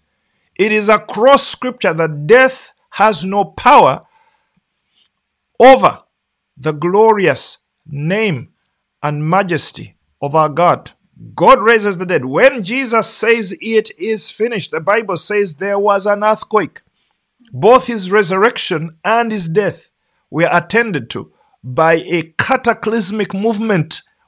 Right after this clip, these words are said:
of tectonic plates. The earth was shaken. Dimensions were riveted. And, uh, it's almost like the passage of Christ into the world of the dead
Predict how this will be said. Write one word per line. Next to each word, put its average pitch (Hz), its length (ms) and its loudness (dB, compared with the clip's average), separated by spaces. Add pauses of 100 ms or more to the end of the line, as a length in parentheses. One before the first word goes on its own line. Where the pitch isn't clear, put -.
(100)
of 160 240 -2
tectonic 202 640 -4
plates. 190 520 -4 (760)
The 170 240 -4
earth 220 300 4
was 190 300 2
shaken. 262 600 2 (720)
Dimensions 185 1200 -2 (520)
were 170 320 2
riveted. 226 1040 0 (1400)
And, 208 300 2 (320)
uh, 185 380 4
it's 202 220 2
almost 254 360 2
like 180 260 2 (340)
the 175 200 2
passage 240 640 0
of 175 180 -2
Christ - 640 -4 (300)
into 226 300 -4
the 196 140 -2
world 208 400 2
of 220 100 2
the 220 80 0
dead 190 440 -2